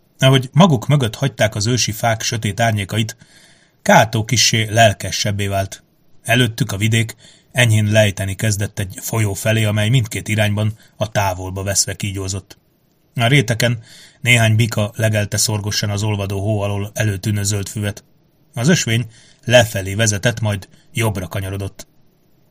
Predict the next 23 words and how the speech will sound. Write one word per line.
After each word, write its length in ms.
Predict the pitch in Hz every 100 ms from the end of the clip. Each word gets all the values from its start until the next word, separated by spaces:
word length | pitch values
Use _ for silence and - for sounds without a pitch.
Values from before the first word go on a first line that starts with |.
| _
Egy 180 | 180 180
mérfölddel 500 | 131 127 110 104 101
odébb 360 | 123 120 113 110 - - _ -
vékony 400 | 151 165 - 107
füst 400 | - 107 - -
oszlop 400 | 113 104 - 95
szállt 340 | - 110 104
fel 160 | - 110
egy 240 | 104 95 -
cölöpkerítés 920 | - 110 98 - 104 98 104 101 - 120
mögötti 380 | 107 104 -
magas, 380 | 95 113 113 104 - - _ -
kerek 420 | 117 98 87 -
kunyhóból. 600 | - 107 95 95 98 92 _ _ _ _ _ _ - - _ _ _
Prasutagus 600 | 127 123 113 113 113 110
a 120 | 104
kunyhóra 380 | 98 123 113 104
mutatott, 440 | 107 113 107 113 113
és 140 | 104
mondott 500 | 113 110 101 98 -
néhány 280 | 113 104 101
szót 280 | - 107 101
Budikának. 580 | 104 95 98 92 95